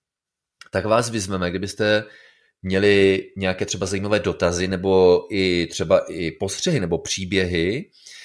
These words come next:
a vy nám budete posílat, pokud budete chtít, eh, eh, jméno a hlavně sedačku, číslo sedadla v kině, na kterém sedíte. A my si předem připravíme právě tyhle ty vaše dotazy,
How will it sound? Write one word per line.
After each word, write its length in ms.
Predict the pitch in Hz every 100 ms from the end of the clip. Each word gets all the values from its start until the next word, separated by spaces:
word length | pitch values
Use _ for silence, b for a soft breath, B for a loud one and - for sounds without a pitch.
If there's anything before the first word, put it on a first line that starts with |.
| B B -
a 100 | 98
vy 100 | 110
nám 180 | 120 117
budete 280 | 120 120
posílat, 340 | - 95 117 113
pokud 220 | 98 107
budete 300 | 110 107 120
chtít, 560 | - - 92 101 117 95
eh, 60 | 92 90 87 87 87 87 78 _ _ -
eh, 720 | 80 80 80 80 78 78 76 _ _ _ _
jméno 440 | 117 104 104 117 101
a 100 | 95
hlavně 380 | 104 104 110 -
sedačku, 840 | - - 117 123 - 98 107 220 - b b b _
číslo 340 | - 113 143
sedadla 380 | 135 113 98 87
v 80 | -
kině, 220 | 95 90
na 80 | 90
kterém 280 | - 92 110
sedíte. 500 | - 87 82 - 78
A 80 | 87
my 360 | 92 101 123 143
si 440 | - 123 120 120 b b b _ _
předem 600 | - - 185 101 87 135
připravíme 640 | - - - 127 113 87 78
právě 380 | 85 78 80 78
tyhle 220 | 87 85
ty 100 | 98
vaše 260 | 92 -
dotazy, 640 | 101 - 90 82 80 85